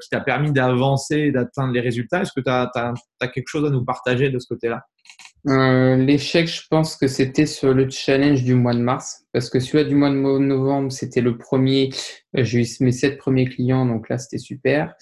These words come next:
Speaker 2: Celui du mois de janvier, j'en ai eu onze, donc
Speaker 1: Ouais.
Speaker 2: là, j'ai augmenté encore, donc c'était super aussi. Et après, celui du mois de mars, j'en ai eu plus que quatre.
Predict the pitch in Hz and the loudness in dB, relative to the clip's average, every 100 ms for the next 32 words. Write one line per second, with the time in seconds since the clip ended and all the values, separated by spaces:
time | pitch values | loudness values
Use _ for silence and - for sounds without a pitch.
0 | - - - _ - - 151 147 143 147 | -20 -20 -20 _ -16 -2 2 2 4 2
1 | 147 131 131 139 131 120 131 135 131 123 | 2 2 2 4 2 2 4 4 4 4
2 | 120 117 151 202 - _ _ - 196 127 | 4 4 4 2 -4 _ _ -14 -6 -2
3 | 101 127 131 117 120 113 120 117 120 107 | 0 2 0 0 0 2 0 0 -4 0
4 | 139 165 170 - - - _ - 123 - | 0 -2 -6 -14 -14 -18 _ -6 -6 -4
5 | 117 120 - 127 127 127 127 151 165 - | -2 -4 -4 0 2 2 2 2 2 0
6 | 120 120 - 143 - - 135 123 123 123 | -2 -2 -4 -4 -4 -6 -4 0 0 0
7 | 120 123 120 135 139 127 117 113 - - | 0 0 0 0 0 0 0 -2 -6 -6
8 | 113 127 143 - | -4 -2 -4 -8